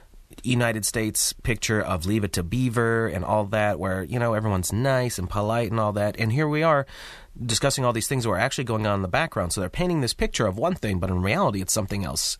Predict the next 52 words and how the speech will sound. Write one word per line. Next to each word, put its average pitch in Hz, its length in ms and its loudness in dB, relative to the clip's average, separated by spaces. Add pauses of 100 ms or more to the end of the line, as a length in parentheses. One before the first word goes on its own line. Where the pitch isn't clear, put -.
entirely. 95 640 0 (440)
Now 143 200 4
we're 196 100 0
throwing 135 380 2
this 104 220 -2
rock 120 280 0
and 127 100 0
roll 143 140 2
thing 117 220 0
into 98 120 0
the 87 100 0
mix, 87 440 0 (480)
and 95 380 2
it's 117 180 -2
just 185 220 0
making 151 260 0
people, 117 600 -2 (640)
it, 95 160 -8 (180)
it's, 117 260 -2
it's 120 140 0
just - 160 -2
throwing 131 180 4
them 98 240 -2
so 131 220 2
off 117 160 2
kilter 143 380 0
that, 92 340 0
um, 92 400 0 (240)
you 135 100 0
know, 139 140 2
they 127 140 -4
can 120 120 -2
start 104 220 0
remolding 117 500 2
people 98 220 0
into 92 140 0
what 95 160 2
they 95 100 -2
want 95 160 2
it 85 80 -4
to - 80 -4
be. 123 340 -2 (760)
So 117 220 2
we 123 120 0
have 117 120 0
rock 175 220 2
and 165 80 0
roll 151 160 2
establishing 131 460 0
a 101 40 0
huge 165 220 0
foothold 147 480 2